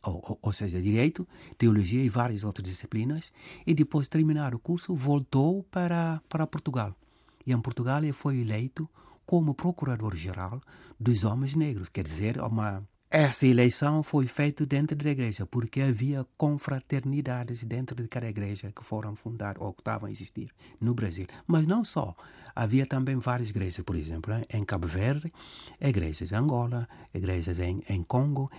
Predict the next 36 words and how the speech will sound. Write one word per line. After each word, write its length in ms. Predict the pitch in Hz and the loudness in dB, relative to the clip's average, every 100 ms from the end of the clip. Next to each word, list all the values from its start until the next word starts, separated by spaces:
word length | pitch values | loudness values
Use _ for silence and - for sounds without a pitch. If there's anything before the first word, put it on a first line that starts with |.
| - | -6
igrejas 460 | 95 104 87 92 | -2 0 -2 -2
em 100 | 98 | -2
Santo 220 | 90 110 104 | 0 0 2
Tomé, 420 | 110 117 147 160 - - | 0 2 0 -2 -6 -2
igrejas 580 | 131 101 113 123 135 - _ - | 0 4 4 4 2 0 _ 4
no 180 | 143 175 | 10 12
Brasil. 440 | 160 120 95 90 - _ - - - | 12 8 6 -2 -4 _ -20 -20 -2
Em 140 | - 139 | 4 4
cada 340 | - 208 190 | 4 2 6
uma 260 | 175 170 147 | 6 6 4
das, 200 | 117 92 | 2 0
dessas 320 | 107 - 92 | -2 -2 -4
igrejas 560 | 98 131 127 - 104 - - | -2 0 0 -4 -8 -10 -10
havia 440 | - 113 131 143 143 | 2 2 4 0 0
essa 260 | 139 131 - | -2 -4 -4
confraternidade, 880 | - 123 - 117 127 113 107 98 - | -2 -2 -2 -4 -2 -2 -2 -2 -4
chamamos 540 | 101 107 110 113 - - - - - | -4 -2 -2 -4 -6 -16 -20 -12 2
de 120 | 113 | 6
Irmandades 680 | 123 120 117 107 101 101 95 | 6 6 4 2 0 -2 -6
dos 180 | 92 | -4
Homens 280 | 95 101 90 | -2 -2 -4
Pretos. 440 | - 80 - - - - - - - | -6 -8 -10 -18 -18 -20 -18 -14 -2
Então, 300 | 127 143 143 | 4 6 6
eles 260 | - 196 170 | 6 4 4
tinham 280 | - 240 - | 6 6 6
por 220 | - 175 | 4 4
direito, 380 | 117 110 95 - | 6 4 2 -2
por 140 | - | -10
causa 300 | - 107 87 | -2 -2 0
da 120 | 92 92 | -4 2
Constituição 500 | 127 - 120 147 143 | 2 4 0 0 -2
que 60 | |
foi 160 | - 143 | -2 -2
passada 460 | 143 131 - 117 104 | 0 -2 0 -4 -4
pelo 280 | 135 160 | -2 -2
próprio, 340 | 156 110 - | -2 -2 -4